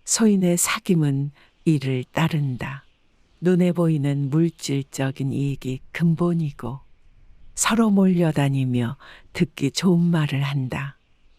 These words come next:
그러니 달콤하기가 단술과 같다.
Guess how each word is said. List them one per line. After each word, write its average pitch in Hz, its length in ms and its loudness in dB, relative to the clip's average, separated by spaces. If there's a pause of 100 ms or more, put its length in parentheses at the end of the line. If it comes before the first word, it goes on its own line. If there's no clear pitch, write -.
(100)
그러니 143 640 0
달콤하기가 165 1080 0 (220)
단술과 165 720 -2
같다. 135 680 -10